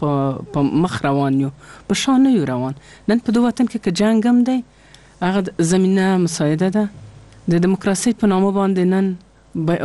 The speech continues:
ازادي د بیان شته ده، د ښځو فعالیتونه شته دي. تاسو د ښځو په نامه رسنۍ لرئ، نشرات لرئ او حتی زه په ځای-، زیاتره ځایو کې متوجه یم چې محترم علما هم،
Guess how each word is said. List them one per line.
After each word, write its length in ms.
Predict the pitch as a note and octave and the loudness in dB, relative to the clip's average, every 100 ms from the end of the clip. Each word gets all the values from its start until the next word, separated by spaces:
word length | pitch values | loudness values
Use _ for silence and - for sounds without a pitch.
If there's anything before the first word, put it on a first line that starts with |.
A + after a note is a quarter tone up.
| D#3 | -2
ازادي 280 | D3+ D#3+ E3+ | 0 0 0
د 80 | |
بیان 320 | D#3+ D#3 D#3+ E3+ | 0 0 0 0
شته 320 | - - F3 | -2 -2 0
ده، 180 | G3+ G#3 - - - - - | -2 -4 -12 -20 -20 -20 -4
د 40 | F3 | -4
ښځو 400 | E3 F#3+ F3+ F3 E3+ F3 E3+ - | -2 0 2 2 2 -2 -4 -2
فعالیتونه 440 | D#3 D#3 D#3 E3 | 0 0 0 0
شته 300 | D3+ - E3+ | -2 -4 -2
دي. 200 | E3+ G3 - - - - | -2 -4 -6 -20 -20 -4
تاسو 360 | A3+ - A#3+ | -2 0 2
د 80 | G3 | 2
ښځو 300 | F3+ C4+ B3 | 0 -2 -2
په 140 | G#3+ F#3+ | 0 0
نامه 360 | F3 F#3+ G3 | 2 2 0
رسنۍ 460 | F#3+ F3 E3 D#3 F#3 G#3 | 0 -2 0 2 2 2
لرئ، 280 | G3+ G3+ G3+ - - - - - | 0 0 -2 -6 -20 -20 -20 -4
نشرات 600 | D#3+ D#3 D#3 D#3 F3 E3+ | 0 0 0 0 -2 0
لرئ 320 | F#3+ F3 F3 F3 - - - - | 0 0 -2 -4 -10 -20 -20 -6
او 460 | D3+ D3 D3 D3 C#3+ C#3 | -2 0 0 0 -2 -2
حتی 340 | G3 G3 G3 F#3+ F#3+ F#3 E3 | -4 0 0 0 0 -2 -2
زه 180 | D3+ F3+ | -2 -2
په 120 | E3+ D#3+ | -2 -2
ځای-، 200 | D#3 E3 D#3 D#3 D3+ | 0 0 0 0 0
زیاتره 340 | D#3+ D#3+ C4+ | 0 2 0
ځایو 320 | F#3 D#3+ D#3 | 2 0 -2
کې 80 | D#3+ | 0
متوجه 440 | D#3 D3+ D3 C#3+ D#3 | -2 0 -2 0 0
یم 180 | D3 | 0
چې 260 | C#3+ - C3+ - - - - - - | -2 -4 -6 -10 -20 -20 -20 -12 0
محترم 520 | D#3+ E3+ - G3 A3 - | 2 0 0 0 2 0
علما 340 | F3 E3 F3+ | 0 0 0
هم، 240 | F3+ F#3 | 0 -2